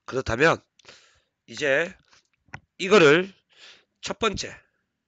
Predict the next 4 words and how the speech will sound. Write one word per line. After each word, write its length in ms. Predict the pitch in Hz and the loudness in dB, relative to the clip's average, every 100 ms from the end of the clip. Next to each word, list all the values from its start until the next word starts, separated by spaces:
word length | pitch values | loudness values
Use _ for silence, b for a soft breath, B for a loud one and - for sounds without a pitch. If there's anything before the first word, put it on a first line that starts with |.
| _ _ _ _ _ _ _ _ _ _ _ _ _ _ _ _ _ _ _ _ | _ _ _ _ _ _ _ _ _ _ _ _ _ _ _ _ _ _ _ _
풀어보겠습니다. 760 | - 208 160 110 - - - - _ _ _ _ _ _ _ _ _ _ _ b b b b _ | -20 -16 -16 -16 -18 -20 -20 -20 _ _ _ _ _ _ _ _ _ _ _ b b b b _
먼저 400 | 113 113 131 147 | -14 -4 -2 -2
첫 200 | - - | -6 -12
번째 560 | 202 190 - 127 165 | -12 -10 -4 -2 -2